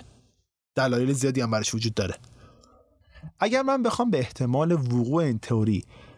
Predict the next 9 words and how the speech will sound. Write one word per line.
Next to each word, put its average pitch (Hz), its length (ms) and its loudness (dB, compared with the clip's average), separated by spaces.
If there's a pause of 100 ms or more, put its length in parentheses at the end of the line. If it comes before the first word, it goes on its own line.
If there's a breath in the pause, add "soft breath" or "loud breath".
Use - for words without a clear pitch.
(680 loud breath)
نمره‌ای 151 400 2
از 113 260 0
ده 110 300 0
بدم، 131 540 0
بهش - 280 0
هشت - 400 0
می‌دم، 101 320 -4 (260)
چون 127 200 -2
واقعاً 123 380 2